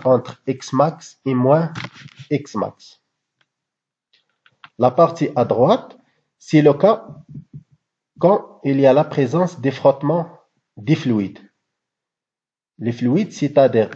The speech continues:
soit liquides ou bien les gaz. C'est-à-dire les frottements, soit des liquides ou bien les frottements des gaz. C'est, on considère que l'air, euh, c'est, on considère les frottements de l'air. Comme vous voyez, quand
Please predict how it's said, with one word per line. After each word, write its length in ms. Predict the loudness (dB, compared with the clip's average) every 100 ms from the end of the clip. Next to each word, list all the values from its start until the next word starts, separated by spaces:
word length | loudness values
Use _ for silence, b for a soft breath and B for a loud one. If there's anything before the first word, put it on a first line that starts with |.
| -8
soit 360 | 2 4 2 -4 -12
liquides 560 | -10 -6 -2 -2 -2 -8 -20 -20 -10
ou 120 | -6 -2
bien 220 | 0 2
les 180 | 0 2
gaz. 420 | 4 2 -2 -20 _ _
C'est-à-dire 460 | -14 0 2 2 0
les 80 | 0
frottements, 440 | 0 -2 0 -4
soit 220 | -2 -2
des 140 | -2 -4
liquides 400 | -6 -4 -4 -2
ou 80 | -2
bien 160 | -2
les 100 | -2
frottements 640 | -2 -2 0 -2 -4 -6 B B B -2
des 180 | 0
gaz. 400 | 2 2 0 -8 _ _ _
C'est, 180 | -8 -2
on 140 | -2
considère 600 | 0 0 0 -6 -6 -6
que 80 | -4
l'air, 400 | 0 0 -2 -8 _ _ _ _ _ _ _ _ -8
euh, 140 | -6
c'est, 180 | -4 -2
on 140 | -2 -2
considère 480 | -2 -2 -4 -2
les 100 | -4
frottements 640 | -4 -2 -2 0 -2 -2 -8
de 280 | -6 -4 -4
l'air. 400 | -2 0 -2 -6 -16 -14 -12 -12 -12 -12 -16 _ _ -20 -20 -20 _ _ _ _ _
Comme 160 | -2 0
vous 140 | 2
voyez, 360 | 2 2 2 0
quand 380 | 2 2 2